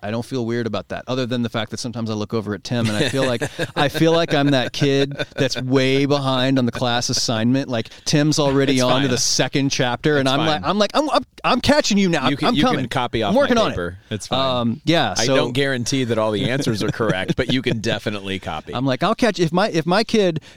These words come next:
Speaker 1: i-, i-, is like a, a fourteen-year-old after-school special, I'm gonna catch up to you on the grandparent thing."
Speaker 2: <laughs>
Speaker 1: Uh, but no, seriously, I, uh, I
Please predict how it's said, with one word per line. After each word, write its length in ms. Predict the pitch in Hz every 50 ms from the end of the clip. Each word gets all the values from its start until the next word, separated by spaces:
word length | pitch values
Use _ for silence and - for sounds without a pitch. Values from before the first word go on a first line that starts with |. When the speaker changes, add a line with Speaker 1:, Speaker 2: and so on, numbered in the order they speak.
| -
Speaker 1:
i-, 60 | - 151
i-, 60 | 151
is 460 | - 156 151 135 123 165 156 143 -
like 260 | 160 151 147 143 - 143
a, 240 | 131 123 120 117 - 110 117 98
a 60 | 123
fourteen-year-old 680 | - - 180 185 175 - 175 170 165 165 156 151 147
after-school 460 | 151 151 156 - 151 - - 160 147
special, 440 | - - - 156 156 - - 135 117
I'm 120 | 113 143
gonna 120 | 170 190 165
catch 280 | - - 190 175 -
up 100 | 185 180 147 -
to 40 |
you 80 | 165 151
on 60 | 143
the 80 | 139 139
grandparent 480 | 147 156 160 170 175 160 151 139 120 -
thing." 220 | 139 135 127 123 -
Speaker 2:
<laughs> 40 | - - 160 - - 175 -
Speaker 1:
Uh, 400 | - 147 139 131 123 120 117 113 - 160
but 160 | 139 139 135
no, 200 | 143 156 156 131
seriously, 460 | 120 - 170 156 143 131 - 117 110 -
I, 300 | - 117 120 117 117 117
uh, 280 | 113 113 110 107 107 -
I 80 | - 113